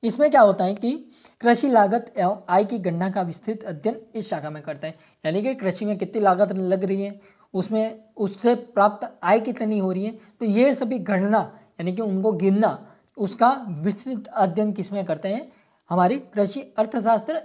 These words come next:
एग्रीकल्चर इकोनॉमिक्स में करते हैं। अब आता है भारतीय कृषि का महत्व। तो भारत में जलवायु,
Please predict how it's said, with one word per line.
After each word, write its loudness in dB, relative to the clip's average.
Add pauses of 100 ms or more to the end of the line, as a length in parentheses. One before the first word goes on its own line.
एग्रीकल्चर -4 (100)
इकोनॉमिक्स -8
में -4
करते -10 (160)
हैं। -14 (680)
अब 6
आता 6
है 0 (800)
भारतीय 4
कृषि -2
का 4
महत्व। -2 (720)
तो 4
भारत 4
में -2
जलवायु, 4